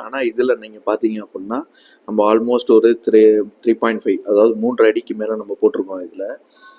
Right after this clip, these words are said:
எதனால அப்படின்னு பாத்தீங்கன்னா நம்ம எல்லா இடத்துலயுமே கீழே நார்மலா பாத்தீங்கன்னா நமக்கு பீம், பேஸ் பெல்ட் பீம், அதாவது கீழே நம்ம போடுற பிளிந்த் பீம் வந்து ஒரு முக்காலுக்கு முக்கால், அது nine inch by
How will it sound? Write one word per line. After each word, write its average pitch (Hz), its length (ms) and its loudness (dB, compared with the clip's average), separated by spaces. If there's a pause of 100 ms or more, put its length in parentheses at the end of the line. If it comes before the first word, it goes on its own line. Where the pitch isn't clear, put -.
(180)
எதனால 123 460 2
அப்படின்னு 110 360 -8
பாத்தீங்கன்னா 101 420 -6
நம்ம 107 280 0
எல்லா 110 180 -2
இடத்துலயுமே 110 480 -4 (120)
கீழே 127 260 2 (100)
நார்மலா 110 460 -2
பாத்தீங்கன்னா 107 360 -10 (760)
நமக்கு 110 280 -2 (140)
பீம், 135 220 2 (300)
பேஸ் 131 300 2
பெல்ட் 113 320 4
பீம், 104 260 -4
அதாவது 110 340 4
கீழே 127 280 0
நம்ம 101 180 -8
போடுற 110 280 2
பிளிந்த் 117 300 -4
பீம் 104 220 -6
வந்து 104 240 -2 (680)
ஒரு 110 260 6
முக்காலுக்கு 127 480 4
முக்கால், 107 380 2
அது 107 180 0
nine 117 200 -8
inch - 140 -12
by 120 100 2